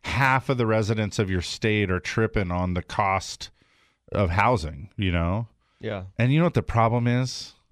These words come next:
Speaker 1: Go over into those other states.
Speaker 2: <laughs>
Speaker 1: Guess what?
Speaker 2: It
Speaker 1: They make less money too.
Speaker 2: Yeah.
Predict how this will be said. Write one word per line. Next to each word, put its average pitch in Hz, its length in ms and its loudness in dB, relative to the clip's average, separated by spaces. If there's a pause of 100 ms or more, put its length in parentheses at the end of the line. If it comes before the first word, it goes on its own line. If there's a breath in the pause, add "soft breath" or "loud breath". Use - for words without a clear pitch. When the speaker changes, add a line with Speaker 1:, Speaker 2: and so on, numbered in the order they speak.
(320)
Speaker 1:
Go 110 220 4
over 113 240 2
into 110 140 0
those 107 220 2
other 104 180 0
states. 101 580 -6 (140)
Speaker 2:
<laughs> - 140 -12
Speaker 1:
Guess 107 280 -2
what? 87 280 -4 (220)
Speaker 2:
It 85 180 -12 (240)
Speaker 1:
They 104 120 2
make 95 440 -2
less 82 300 -4
money 80 300 -4
too. 78 540 -6
Speaker 2:
Yeah. 110 240 -6